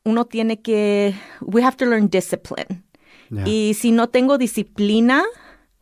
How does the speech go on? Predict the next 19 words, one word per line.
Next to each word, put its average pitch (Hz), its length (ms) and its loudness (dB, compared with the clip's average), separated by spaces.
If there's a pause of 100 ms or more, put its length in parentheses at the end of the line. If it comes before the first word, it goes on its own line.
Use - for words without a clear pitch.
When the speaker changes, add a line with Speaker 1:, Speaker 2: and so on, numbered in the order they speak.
(680)
Speaker 1:
es 208 200 0
cuando 233 240 0
empiezo 202 340 0
a - 20 -8
tener 170 320 -4
problemas, - 840 -6
es - 340 -4
cuando 196 260 -2
empiezo 185 420 -2
a 175 60 0
no 175 220 0
ir 175 140 2
a 165 120 0
pintar, 226 720 0
es - 160 -10
cuando 202 220 -4
empiezo 180 480 -4
a 175 40 -2
no 175 580 -2